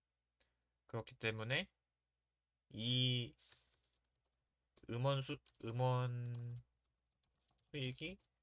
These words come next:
지속 가능하냐, 성장이 계속 가능하냐, 뭐 이런 얘기를 지금 하고 있어요. 그래서 매출 잘 나왔고 구독자 많이 늘었는데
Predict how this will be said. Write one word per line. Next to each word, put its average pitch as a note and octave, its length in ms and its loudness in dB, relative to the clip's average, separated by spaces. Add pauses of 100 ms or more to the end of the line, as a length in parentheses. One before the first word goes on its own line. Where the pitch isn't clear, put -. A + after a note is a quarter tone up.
(200)
지속 A2+ 300 -4
가능하냐, G2 460 -2 (2500)
성장이 C3+ 680 2 (1040)
계속 G2 480 -6 (200)
가능하냐, F#2+ 640 -8 (560)
뭐 A#2+ 100 0
이런 A#2+ 300 4
얘기를 G#2 360 6
지금 G2+ 240 0
하고 C#3 200 2
있어요. G2+ 460 2 (320)
그래서 B2+ 500 10 (500)
매출 C#3 360 6
잘 G#2 240 4
나왔고 G2+ 580 2 (600)
구독자 C#3+ 380 2
많이 A2 260 4
늘었는데 G2 800 0